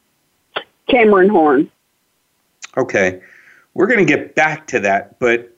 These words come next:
Speaker 2: i-, is that the same Cameron who was also the driver, who, who was a, a, a witness?
Speaker 1: That I'm not sure of. I don't believe it is.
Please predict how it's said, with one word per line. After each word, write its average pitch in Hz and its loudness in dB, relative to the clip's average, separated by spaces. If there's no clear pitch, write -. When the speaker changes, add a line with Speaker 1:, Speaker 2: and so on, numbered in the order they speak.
Speaker 2:
i-, 123 -2
is 123 -2
that 156 -2
the 151 -10
same 143 -4
Cameron 143 -4
who 131 -4
was 117 -2
also 127 0
the 104 -2
driver, 117 0
who, 120 -2
who 120 -4
was 98 -2
a, 104 -2
a, 104 2
a 107 0
witness? 113 -2
Speaker 1:
That 214 2
I'm 202 2
not 190 2
sure 175 4
of. 151 2
I 156 2
don't 180 2
believe 175 6
it 160 4
is. 151 2